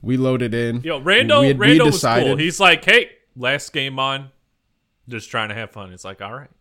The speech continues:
Speaker 1: Yeah, literally, he put in chat, we, 'cause I told him, we're like, "Sorry, we're doing a random diamond challenge." He's like, "Yo, it's my last game of the night. It doesn't matter." And the dude was chill the entire fucking time. I ended up sending him, like, a fucking T two skin or a emote, one or the other.
Speaker 2: Yep.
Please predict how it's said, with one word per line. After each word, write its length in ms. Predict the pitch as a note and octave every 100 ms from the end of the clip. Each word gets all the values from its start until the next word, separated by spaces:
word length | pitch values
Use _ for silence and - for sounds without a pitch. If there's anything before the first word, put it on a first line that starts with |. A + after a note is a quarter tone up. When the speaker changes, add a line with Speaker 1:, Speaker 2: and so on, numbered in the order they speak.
| _ _ _ _ _ _ C3+
Speaker 1:
Yeah, 160 | C3+
literally, 400 | A#2 D3 D3+ B2+
he 60 | B2+
put 200 | C3+ G2+
in 60 | G#2
chat, 260 | B2+ F#2
we, 120 | G#2+
'cause 260 | G#2+ - A2+
I 80 | G#2
told 240 | B2 A2
him, 80 | G#2
we're 80 | G#2
like, 220 | G2+ -
"Sorry, 400 | - C3 C3 C3
we're 120 | B2
doing 200 | A#2 B2+
a 80 | B2
random 380 | B2 B2 B2+ B2
diamond 320 | A#2+ A#2 A#2
challenge." 300 | - A#2 A2+
He's 60 | A2+
like, 160 | A2
"Yo, 220 | G#2 G#2 G2+
it's 100 | A#2+
my 120 | G2+
last 320 | G#2+ A2 -
game 160 | B2 A#2+
of 60 |
the 60 | B2
night. 280 | B2 A#2+ A#2
It 80 |
doesn't 300 | A2+ G2 F2+
matter." 380 | E2 E2+ E2+ F#2 - - - - -
And 80 | G2+
the 60 |
dude 240 | F#2+ A2+ G2+
was 180 | G#2
chill 340 | - - A2+ A2
the 100 | A#2+
entire 320 | A2 B2+ A2+
fucking 260 | A2 G#2+ A2
time. 220 | A#2 A2
I 80 | A2+
ended 160 | A2+
up 40 | -
sending 300 | G2+ G2+ G#2+
him, 100 | G#2
like, 160 | G2
a 60 | F#2
fucking 300 | F#2+ F2+ F#2+
T 160 | A2 G2+
two 180 | G#2
skin 400 | G#2 - G2+ G#2 - _ -
or 160 | G2
a 80 | F2+
emote, 580 | F2+ - F2 G2 G2 F#2+
one 160 | G2 G2
or 60 |
the 160 | F#2 F2
other. 280 | F2 F#2 - - - - - _ _ _ _ _ _ A2+
Speaker 2:
Yep. 260 | A2+ -